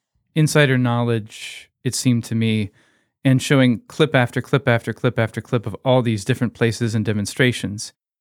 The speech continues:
and saying that what's happening is that little bits of these protests are getting out before government jammers arrive to shut down the internet in that area,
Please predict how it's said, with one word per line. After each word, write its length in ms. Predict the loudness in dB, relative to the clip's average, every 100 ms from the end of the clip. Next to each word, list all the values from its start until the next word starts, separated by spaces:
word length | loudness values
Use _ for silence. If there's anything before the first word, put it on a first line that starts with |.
| 0
and 140 | 2
saying 260 | 4 2 2
that 80 | 2
what's 200 | 0 2
happening 480 | 2 2 0 -2 -2
is 180 | -2 0
that 220 | -2 -4 _ _ _
little 300 | 0 4 4
bits 520 | 2 0 0 0 -6
of 200 | -4 -4
these 180 | 0 -2
protests 460 | 0 0 2 -2 -2
are 160 | -4
getting 260 | 0 2 2
out 220 | 0 0
before 500 | -4 -6 -2 0 0
government 440 | 0 0 2 0 0
jammers 540 | -2 0 0 -4 -6
arrive 480 | -2 0 0 -2 -6
to 120 | -10
shut 280 | -4 -2 -2
down 260 | -2 0 -2
the 80 |
internet 400 | 2 4 4 -2 -2
in 100 | 0
that 180 | 2 2
area, 440 | 2 2 2 0